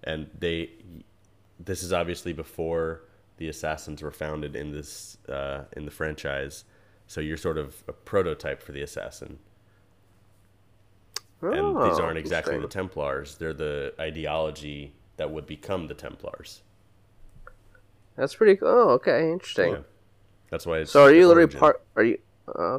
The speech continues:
Speaker 2: okay. Are you literally parkouring around, like, all the pyramids?
Speaker 1: Mm-hmm. Yeah, you climb up the pyramids. There's tombs
Speaker 2: Mm-hmm.
Speaker 1: and stuff. It's cool.
Speaker 2: That's awesome.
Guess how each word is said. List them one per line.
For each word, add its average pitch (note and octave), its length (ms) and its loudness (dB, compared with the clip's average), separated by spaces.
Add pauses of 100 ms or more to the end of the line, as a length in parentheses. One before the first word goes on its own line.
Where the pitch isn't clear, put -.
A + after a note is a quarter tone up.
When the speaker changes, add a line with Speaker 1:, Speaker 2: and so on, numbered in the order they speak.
Speaker 2:
okay. A2 180 -6
Are G2+ 80 2
you D3+ 160 6
literally F3 240 8
parkouring D3+ 560 4
around, B2 320 8
like, A2+ 160 2
all A2+ 200 8
the G#2+ 160 2
pyramids? G#2+ 720 0
Speaker 1:
Mm-hmm. C#3 160 -12
Yeah, C3+ 60 -4
you F#2 100 -8
climb E2+ 200 -6
up E2+ 100 -10
the E2 80 -12
pyramids. E2+ 800 -10 (500)
There's D#2+ 220 -8
tombs E2 440 -6
Speaker 2:
Mm-hmm. E2+ 80 -10
Speaker 1:
and E2 80 -10
stuff. - 460 -10 (540)
It's - 120 -16
cool. A#2+ 260 -6
Speaker 2:
That's - 140 -6
awesome. F2+ 460 -2